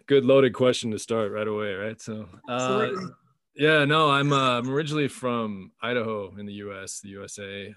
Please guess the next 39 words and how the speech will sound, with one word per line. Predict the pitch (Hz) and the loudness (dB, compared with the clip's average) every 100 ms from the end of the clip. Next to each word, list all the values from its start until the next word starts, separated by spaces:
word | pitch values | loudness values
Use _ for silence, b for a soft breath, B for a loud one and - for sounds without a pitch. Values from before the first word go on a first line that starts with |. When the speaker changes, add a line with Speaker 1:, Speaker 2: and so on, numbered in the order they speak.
| 98 | -16
Speaker 1:
uh, | 98 | -14
just | 95 110 123 | -12 -6 -4
outside | 113 - 113 107 | -4 -6 -4 -4
of | 95 | -8
the | |
capital | 92 101 101 95 | -12 -12 -12 -16
city | - 92 | -16 -18
of | 87 | -18
Boise. | 87 92 - 95 | -16 -16 -16 -18
I'm | 92 | -20
from | - 101 | -16 -16
a | 92 | -16
small | - 95 | -16 -18
town | 95 95 92 | -16 -18 -16
called | 95 90 | -18 -18
Jerome. | 82 85 87 113 117 _ _ _ _ _ _ _ _ _ | -18 -20 -14 -14 -16 _ _ _ _ _ _ _ _ _
Uh, | 98 104 107 107 104 _ | -10 -8 -6 -6 -8 _
I | 113 | -4
didn't | 151 156 143 | -2 -2 0
live | 143 | 2
there | 135 127 | 2 0
long. | 117 123 135 | -2 -4 -4
My, | 131 113 110 113 | -4 -4 -6 -10
we | 117 | -8
were | 113 113 | -6 -4
there, | 117 117 117 110 104 B B _ _ _ - | -4 -2 -4 -6 -10 B B _ _ _ -20
uh, | 90 | -20
about | 92 110 | -12 -10
a | 104 | -10
year, | 98 107 117 147 160 139 _ | -12 -10 -8 -6 -8 -14 _
and | 110 104 | -14 -12
my | 101 95 | -12 -12
dad | 110 107 | -8 -6
actually | 110 107 101 | -4 -6 -10
got | 92 98 98 95 _ _ | -14 -14 -12 -14 _ _
a | 98 95 92 92 87 _ | -20 -18 -16 -18 -20 _
corporate | - 139 147 120 104 | -6 -6 -4 -8 -8
job | 104 98 95 | -10 -10 -10
with, | 104 95 | -10 -10